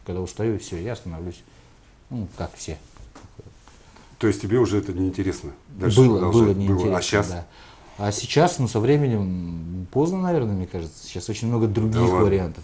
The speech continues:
Speaker 1: Да, К В Н это не самое главное. К В Н он что-то дает, а потом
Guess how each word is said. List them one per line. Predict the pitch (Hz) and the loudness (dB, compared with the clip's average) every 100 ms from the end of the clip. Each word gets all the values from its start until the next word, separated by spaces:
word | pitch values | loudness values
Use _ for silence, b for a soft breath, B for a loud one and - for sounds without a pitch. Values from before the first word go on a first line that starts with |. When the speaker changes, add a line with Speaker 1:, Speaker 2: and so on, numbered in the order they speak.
| 82 | -4
Speaker 1:
Да, | 101 107 101 82 - | 0 2 2 -2 -6
К | 90 | -2
В | 104 | 2
Н | 135 160 160 156 147 | 4 4 2 2 2
это | 123 131 123 | 0 0 0
не | 123 | 0
самое | 113 117 110 104 | -2 -2 -2 0
главное. | 104 92 87 | 0 -2 -6
К | 87 | -4
В | 95 | -2
Н | 107 | 0
он | 98 95 | -2 -4
что-то | - 92 90 | -6 -6 -6
дает, | 90 123 170 - - - - - - | -2 0 -2 -4 -20 -20 -20 -20 -20
а | 78 | -10
потом | 92 101 120 | -10 -4 -4